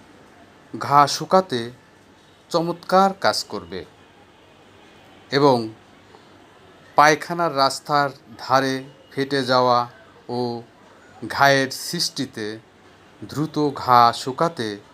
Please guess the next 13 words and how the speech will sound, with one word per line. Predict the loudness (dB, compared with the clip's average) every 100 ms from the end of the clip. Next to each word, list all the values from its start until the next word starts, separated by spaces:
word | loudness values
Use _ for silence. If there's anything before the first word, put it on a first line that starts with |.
| -20 -20 -20 -20 0 4
দারুণ | 4 2 -8 -16 -10 -8
কাজ | -6 -8 -14
করে | -14 -14
থাকে। | -16 -18 -20 -20 -20 -20 -20 -20 -20 -20 -20 -20 -20 -20 -20 -20 -20 -20 -20 -20 2
এই | 2 4 4
অয়েন্টমেন্টটি | 4 2 0 -2 -2 -2 -4 -14 _ _ -20 _ _
ক্ষত, | -2 2 2 2 -2 -2
পোড়া | -2 4 6 6 2 -10 -20 -10 0
জায়গা | 0 2 2 0 -2 -12 -20 -20 _
ও | -2 0 0 -4 -16 _ -14 -4
একজিমা | -2 -2 2 4 4 0
চিকিৎসায় | -6 -6 -4 -2 -2 -6 -18 -20 _ _ _ _ -20 -20 -20 -20 _ -20 -4
ব্যবহার | -2 2 4 4